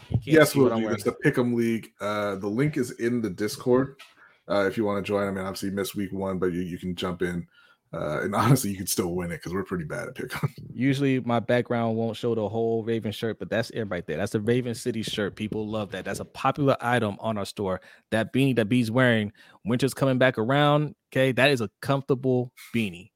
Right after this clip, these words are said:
Speaker 1: All right,
Speaker 2: Yes.
Speaker 1: we got that and much more on our store. L B H T show dot com slash shop is where you can find this stuff. Okay, we got a lot of things on there, so go over there and check it out.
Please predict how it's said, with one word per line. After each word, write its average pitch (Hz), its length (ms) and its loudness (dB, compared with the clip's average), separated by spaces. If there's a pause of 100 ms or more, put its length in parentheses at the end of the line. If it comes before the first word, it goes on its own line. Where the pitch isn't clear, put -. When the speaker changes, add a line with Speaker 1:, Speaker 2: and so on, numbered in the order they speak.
(160)
Speaker 1:
All 95 120 -4
right, 104 280 -2
Speaker 2:
Yes. - 180 -10 (120)
Speaker 1:
we 113 60 -2
got 113 200 0
that 123 200 2
and 107 120 -4
much 120 280 -2
more 120 300 0
on 117 120 0
our 110 80 0
store. 95 460 -2 (480)
L 123 140 4
B 120 160 0
H 113 160 -4
T - 160 -6
show 101 260 -2
dot 101 240 -2
com 101 360 -4 (200)
slash 113 560 0 (160)
shop - 500 -2 (140)
is 92 160 -10
where 98 120 -4
you 98 80 -6
can 95 160 -6
find 95 340 -4
this 92 100 -12
stuff. - 280 -12
Okay, 90 200 -8
we 92 80 -8
got 92 120 -6
a - 20 -6
lot 98 180 -2
of 95 60 -8
things 101 200 -4
on 90 140 -6
there, 85 140 -10
so - 120 -16
go 95 120 -6
over 101 160 -4
there 95 180 -4
and 92 80 -8
check - 220 -10
it 90 80 -4
out. 92 180 -4